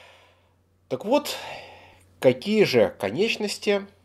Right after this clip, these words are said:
какие придатки иннервируют те или иные ганглии у членистоногих? Итак, первый сегмент головного мозга – протоцеребрум.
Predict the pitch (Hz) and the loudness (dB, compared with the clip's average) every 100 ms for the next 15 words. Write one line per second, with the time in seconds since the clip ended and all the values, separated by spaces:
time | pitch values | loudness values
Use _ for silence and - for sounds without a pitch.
0 | - 196 - 95 - 87 156 214 - 190 | -12 -12 -8 -10 -8 -4 0 0 -2 -6
1 | - - 101 95 87 143 196 190 190 - | -6 -10 -10 -10 -8 -2 0 2 0 -6
2 | _ _ _ _ _ - 127 170 135 104 | _ _ _ _ _ -14 -6 -6 -6 -12
3 | 87 82 90 147 165 - - 80 87 98 | -14 -14 -8 -6 -6 -8 -18 -10 -10 -10
4 | 101 107 110 127 _ _ _ _ _ _ | -10 -8 -8 -12 _ _ _ _ _ _
5 | _ 92 92 92 87 - - 78 - - | _ -16 -14 -14 -16 -18 -18 -18 -20 -20
6 | _ _ _ - - - - - _ _ | _ _ _ -18 -18 -18 -20 -20 _ _
7 | _ - 208 262 - 208 190 170 151 127 | _ 0 2 4 4 4 4 0 -2 0
8 | 120 80 - - _ _ _ _ _ _ | 0 -2 -8 -20 _ _ _ _ _ _
9 | - 113 107 101 143 127 113 92 - - | -10 0 0 2 2 2 0 -4 -6 -18
10 | _ - 135 190 151 - 120 87 - - | _ 4 6 6 2 -4 -6 -6 -14 -20